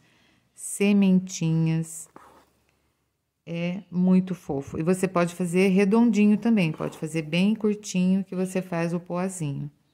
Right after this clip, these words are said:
Olha. E já vou partindo aqui pro próximo galinho.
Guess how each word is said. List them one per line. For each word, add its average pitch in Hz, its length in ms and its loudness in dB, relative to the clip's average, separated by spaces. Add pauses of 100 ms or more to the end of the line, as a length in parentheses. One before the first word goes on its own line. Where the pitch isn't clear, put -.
(400)
Olha. - 300 -14 (480)
E 202 60 -6
já 208 160 -2
vou 185 240 0
partindo 180 580 -6
aqui 165 240 -10
pro 170 220 -12
próximo 160 560 -8
galinho. 180 640 -2